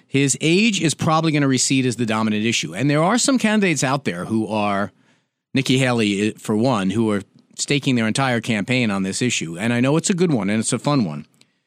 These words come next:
But to be clear, unlike other things on a campaign that are dependent on circumstances,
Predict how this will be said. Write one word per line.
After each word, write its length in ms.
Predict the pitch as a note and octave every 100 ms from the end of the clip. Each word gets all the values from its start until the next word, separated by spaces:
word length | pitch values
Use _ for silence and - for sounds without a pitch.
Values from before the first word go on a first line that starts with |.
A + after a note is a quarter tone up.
| _ _ _
But 160 | F#3 F#3+
to 80 | G3
be 100 | G#3+
clear, 520 | - C#4 B3+ C3 - _ _ _ -
unlike 460 | G3+ C#4 C#4+ A#3+ - _ _ _ _ _ _ -
other 280 | F#3 F#3+
things 340 | E3 E3+ C#3+ C3
on 120 | B2+
a 40 |
campaign 680 | A#2 B2 G#2 A2 G2 D#2 - _ _ _ _ _ _
that 160 | B2+ B2+
are 100 | B2
dependent 600 | A#2 - D#3+ E3 D#3 C#3
on 220 | C3 B2+
circumstances, 1300 | - D#3+ C#3+ C#3+ - - C3 B2+ - A#2 A2+ G#2+ -